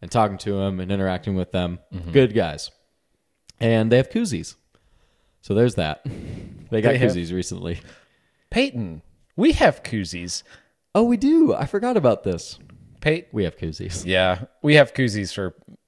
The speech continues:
Speaker 2: the two of us.
Speaker 1: We're like a nineties cover band.
Speaker 2: We're like a nineties cover band with our logo on koozies.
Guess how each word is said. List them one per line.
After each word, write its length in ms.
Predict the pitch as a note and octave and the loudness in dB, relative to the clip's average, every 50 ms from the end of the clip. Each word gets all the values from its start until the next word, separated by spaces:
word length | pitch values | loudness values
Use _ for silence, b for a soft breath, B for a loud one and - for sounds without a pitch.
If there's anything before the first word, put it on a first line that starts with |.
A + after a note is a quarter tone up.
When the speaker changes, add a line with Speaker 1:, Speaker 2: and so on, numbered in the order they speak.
| _ _ - | _ _ -6
Speaker 2:
the 100 | A#2 A2+ | -6 -6
two 220 | - - G#2+ G2 | -4 -2 -2 0
of 80 | F2+ E2 | 0 0
us. 220 | D#2+ D2+ D#2 - | -2 -4 -4 -2
Speaker 1:
We're 60 | F#3 G3+ | 0 2
like 140 | A3+ A#3 - | 2 4 4
a 40 | A3+ | 4
nineties 320 | A3 A3 A3+ G#3+ A3 G#3 | 4 4 4 4 2 0
cover 240 | - - A3+ A3 G3+ | 0 0 2 2 4
band. 380 | C3 A2 G2 F#2 F2+ - - - - | 4 2 0 0 -2 -6 -8 -6 -2
Speaker 2:
We're 60 | E3 | 2
like 220 | D3 D#3+ D#3 - | 2 2 2 2
a 20 | D#3+ | 0
nineties 300 | D3+ D3+ D3+ D3 B2+ - | 2 2 2 0 0 2
cover 240 | - D#3 D3 C3+ | 4 4 4 4
band 220 | G2+ G#2 G2 G2 F#2+ | 2 0 -2 -2 -2
with 100 | G2 - | -2 0
our 80 | A2+ A#2 | 0 2
logo 420 | B2 C3+ C3+ B2+ G#2+ A2+ G#2 G2+ G2+ | 6 6 6 6 4 4 2 2 2
on 140 | G2+ A2 A2 | 0 -2 -4
koozies. 480 | - B2 B2+ A#2 F#2+ F#2 F2 D#2 - | -2 -2 -2 0 -2 -4 -8 -8 -10